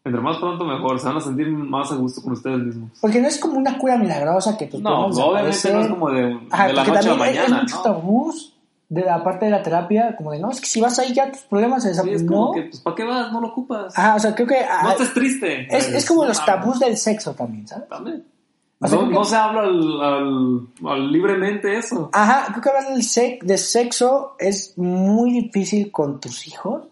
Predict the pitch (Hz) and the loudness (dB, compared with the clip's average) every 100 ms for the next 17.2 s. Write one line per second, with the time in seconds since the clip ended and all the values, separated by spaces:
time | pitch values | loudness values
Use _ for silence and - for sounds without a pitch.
0 | _ - 127 151 160 - 143 156 156 135 | _ -8 -4 -2 -4 -2 -2 0 -2 -2
1 | 127 123 107 123 180 269 285 - - - | -6 -6 -8 -6 -6 -6 -10 -16 -16 -10
2 | 156 156 147 131 - 139 139 135 131 131 | -6 -6 -6 -8 -8 -8 -8 -10 -8 -2
3 | 180 247 240 220 294 - - _ 160 170 | 0 0 0 0 0 -2 -18 _ 0 2
4 | 156 - 175 175 165 165 190 214 202 165 | 0 -4 -4 -2 0 0 4 4 2 -2
5 | 160 - 165 165 - _ - 123 131 139 | -8 -4 -2 -2 -8 _ -10 -6 -2 0
6 | 143 143 127 117 117 123 120 120 - - | -2 -6 -10 -12 -10 -8 -8 -12 -20 -20
7 | _ _ _ _ _ 143 143 - - 139 | _ _ _ _ _ -8 -6 -8 -12 -6
8 | 160 175 - 180 147 - 214 160 - 165 | -2 -2 0 0 0 -2 -4 -4 -2 -2
9 | 160 214 185 180 170 180 160 135 120 127 | -2 -2 -2 -2 -2 -2 -2 -2 -2 0
10 | 135 131 - 190 190 190 196 - 170 - | 2 2 4 2 2 0 -2 0 0 2
11 | - 415 - - - 160 160 170 180 202 | 2 0 -4 -12 -6 -2 2 2 2 2
12 | 226 - 139 165 175 190 185 151 143 151 | 2 -2 0 0 2 2 0 0 -2 -2
13 | 156 175 165 135 139 135 156 160 147 175 | -2 -2 -2 0 -2 0 2 2 2 2
14 | 185 175 165 160 160 151 139 127 123 131 | 0 0 0 2 2 0 0 -2 -2 -2
15 | 143 165 151 135 127 135 135 - 127 143 | -2 -4 -6 -6 -8 -10 -12 -10 -6 -4
16 | 147 151 170 - 180 175 - 165 156 143 | -4 -4 -4 -2 -2 -2 -2 -6 -6 -8
17 | 117 107 | -12 -16